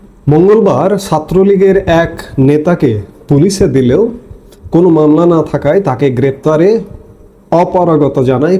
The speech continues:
পটিয়া থানা। এ নিয়ে বাকবিতণ্ডার এক পর্যায়ে পুলিশের সঙ্গে আন্দোলনকারীদের সংঘর্ষের ঘটনা ঘটে। পর-, পরে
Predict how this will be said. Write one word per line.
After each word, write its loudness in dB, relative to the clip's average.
পটিয়া 0
থানা। -4
এ 4
নিয়ে 2
বাকবিতণ্ডার 0
এক -2
পর্যায়ে 0
পুলিশের 0
সঙ্গে 0
আন্দোলনকারীদের 0
সংঘর্ষের 0
ঘটনা 0
ঘটে। -4
পর-, 2
পরে 0